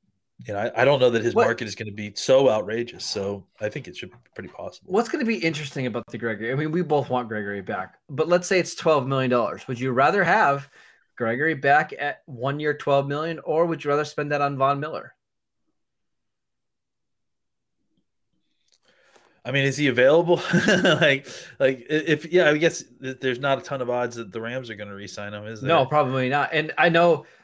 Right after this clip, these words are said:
Speaker 2: I mean, I know Von Miller's had his injury questions, but so has Randy
Speaker 1: He
Speaker 2: Gregory.
Speaker 1: looked, he looked incredible. He looked just fine in that <laughs> game against, uh,
Speaker 2: Eh,
Speaker 1: uh,
Speaker 2: see, that's
Speaker 1: against
Speaker 2: the
Speaker 1: the
Speaker 2: tricky
Speaker 1: Bucs,
Speaker 2: part.
Speaker 1: so.
Speaker 2: So there's some defensive ends in this class, like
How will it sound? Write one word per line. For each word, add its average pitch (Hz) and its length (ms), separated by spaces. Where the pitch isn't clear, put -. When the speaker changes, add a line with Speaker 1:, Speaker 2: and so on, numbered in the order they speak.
Speaker 2:
I - 60
mean, 147 120
I 139 80
know 160 180
Von 151 240
Miller's 139 280
had 139 160
his 131 180
injury 110 280
questions, 120 560
but - 220
so - 260
has 151 220
Randy 160 200
Speaker 1:
He 143 40
Speaker 2:
Gregory. 117 360
Speaker 1:
looked, - 80
he 117 160
looked 110 200
incredible. 98 720
He 113 60
looked 110 180
just 117 220
fine 117 240
in 107 80
that 127 220
<laughs> - 0
game 120 300
against, 110 480
uh, 107 280
Speaker 2:
Eh, - 60
Speaker 1:
uh, 104 120
Speaker 2:
see, 180 100
that's 240 240
Speaker 1:
against - 0
Speaker 2:
the 262 60
Speaker 1:
the 127 100
Speaker 2:
tricky 156 200
Speaker 1:
Bucs, - 60
Speaker 2:
part. 123 200
Speaker 1:
so. - 40
Speaker 2:
So 147 60
there's 180 180
some 214 140
defensive 220 500
ends 151 220
in 131 80
this 120 180
class, 120 400
like 113 300